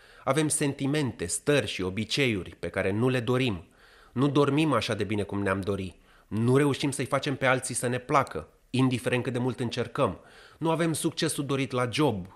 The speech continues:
în relație și tot așa. În spatele tuturor acestor gânduri se află dorința de a fi tot timpul în controlul tuturor lucrurilor. În mod ironic, dând frâu liber acestor gânduri,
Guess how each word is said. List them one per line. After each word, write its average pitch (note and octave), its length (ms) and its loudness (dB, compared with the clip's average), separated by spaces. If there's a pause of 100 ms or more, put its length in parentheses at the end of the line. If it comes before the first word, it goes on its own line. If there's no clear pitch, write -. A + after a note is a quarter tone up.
în G2+ 160 -6
relație B2 680 2
și - 180 -10
tot B2 200 -2
așa. G#2 440 -2 (340)
În C3+ 120 2
spatele C3+ 500 2
tuturor C#3 560 -2
acestor B2 400 -2
gânduri G#2 460 -2 (300)
se - 160 2
află A#2+ 300 4
dorința C#3+ 680 0 (240)
de A2+ 140 0
a A2 120 4
fi A#2+ 400 -2
tot D3+ 260 4
timpul A2+ 640 0 (120)
în B2 200 0
controlul B2 840 0
tuturor B2 520 0
lucrurilor. A2+ 760 -2 (520)
În B2+ 140 4
mod C#3+ 220 6
ironic, C#3+ 460 2
dând B2+ 320 0
frâu C3+ 260 0
liber C3 340 0
acestor A2 440 0
gânduri, G#2 400 -2